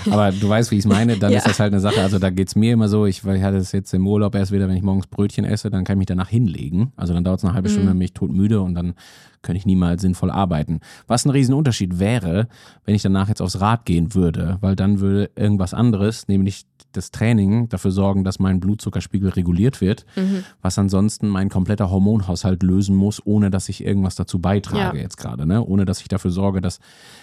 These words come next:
Speaker 1: das Kohlenhydrat jetzt gerade sinnvoll verarbeitet wird und in der Muskulatur genutzt wird.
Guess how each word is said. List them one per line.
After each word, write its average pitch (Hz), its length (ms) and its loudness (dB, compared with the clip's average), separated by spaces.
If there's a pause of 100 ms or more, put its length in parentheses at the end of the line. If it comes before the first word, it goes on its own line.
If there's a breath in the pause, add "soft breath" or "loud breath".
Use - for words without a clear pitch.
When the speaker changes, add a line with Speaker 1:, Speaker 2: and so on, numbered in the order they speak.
Speaker 1:
das - 160 -8
Kohlenhydrat 92 520 2
jetzt 90 140 -2
gerade 92 220 0
sinnvoll 98 340 2
verarbeitet 113 680 0
wird 131 220 2
und 95 100 0
in 95 100 2
der 95 80 2
Muskulatur 95 520 -2
genutzt 123 420 0
wird. - 180 -12